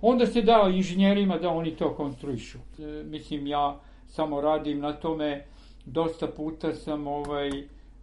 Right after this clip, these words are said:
na tom matematičkom institutu o tome govorio, međutim, da, da se to radi na tom, međutim, ovaj, oni to nemaju nikakav program, tako da za mene je jedino rešenje koje ću ja, ukoliko budem uspeo,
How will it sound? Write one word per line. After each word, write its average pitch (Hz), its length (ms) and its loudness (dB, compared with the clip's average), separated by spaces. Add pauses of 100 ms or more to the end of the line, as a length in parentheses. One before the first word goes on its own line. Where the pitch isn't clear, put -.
(640)
na 143 180 -8
tom 143 320 -2
matematičkom 147 760 -8
institutu 147 840 -6 (420)
o 135 180 -4
tome 147 380 -6
govorio, 143 540 0
međutim, 135 760 -6
da, 135 440 -4
da 127 220 -6
se 139 140 -6
to 175 280 4
radi 165 380 0
na 127 180 -6
tom, 131 240 -2 (500)
međutim, 147 540 -4
ovaj, 143 300 0
oni 143 240 -4
to 147 160 -6
nemaju 143 340 -6
nikakav 143 400 -6
program, 139 600 -2
tako 131 300 -10
da 143 280 -4 (520)
za 143 180 -2
mene 175 300 -4
je 156 60 0
jedino 165 360 -4
rešenje 156 540 -4
koje 147 280 0
ću 151 160 -2
ja, 156 240 2
ukoliko 156 580 -2
budem 160 360 -2
uspeo, 175 540 -4